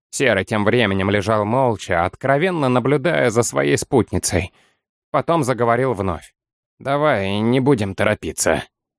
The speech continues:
Понимаю, любая девчонка, которую назвали Эовин, всю жизнь тайно жаждет встретить своего короля-призрака.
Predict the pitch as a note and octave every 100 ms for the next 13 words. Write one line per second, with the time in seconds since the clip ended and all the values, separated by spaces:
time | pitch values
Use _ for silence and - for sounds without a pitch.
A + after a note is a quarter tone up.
0 | _ - B2 C3+ G#2 D#2+ D2+ _ _ _
1 | - D3 G#2+ A2 G#2+ F#2 G2 - B2+ A#2+
2 | G2 F2 - F2+ F#2+ F#2 F2+ F2+ F2+ F#2+
3 | F#2 G#2 G2 G#2 - C#3+ A#2 F#2 E2 E2
4 | - _ _ _ - D#3 A#2 G2+ B2+ A#2
5 | A#2 G#2+ - G#2+ G2+ G2+ G2 F#2+ G2+ F#2
6 | G2+ - - C3+ C3+ D3+ - D#3 D#3 D3
7 | - B2 A#2 G#2+ - G2 E2+ D#2+ - D#2+